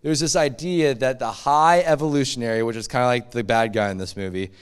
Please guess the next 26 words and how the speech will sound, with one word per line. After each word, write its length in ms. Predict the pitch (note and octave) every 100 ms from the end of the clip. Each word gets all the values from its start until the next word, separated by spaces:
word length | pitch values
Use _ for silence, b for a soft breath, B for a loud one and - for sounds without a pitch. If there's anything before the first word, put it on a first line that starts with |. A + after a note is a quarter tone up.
| B B B B
is 260 | C3+ -
trying 420 | - - D#3 F3 F#3
to 60 |
create, 880 | E3+ - D#3 D3+ D#3 B2 A#2 A#2+ - - b b
um, 280 | B2 A#2+ A2+
these, 320 | A2 B2 G#2 A#2 -
these 300 | C#3+ D3+ A2+
worlds 600 | A2 D#3 D#3+ C#3+ C3 B2
where 120 | B2
he 120 | C#3
can 180 | D3 D3+
control 680 | C3+ A#2 - - D3+ D#3 D#3
his 260 | B2+ B2+
creations. 920 | - - B2+ A#2+ A#2+ A#2 F#2+ E2 C#2+ - B B
He 100 | B
takes 240 | A#2+ D3 -
animals 540 | A#2 B2+ C3+ C#3 C#3
and 100 | A#2+
he 80 | B2
just, 220 | A#2 A2+
like, 340 | C3 A2 F2+ -
creates 460 | - B2 A#2+ A#2+
them 200 | B2 A2+
into 240 | G#2+ G#2 G2+
being 480 | F#2 G2+ G2+ G2
and 120 | F#2+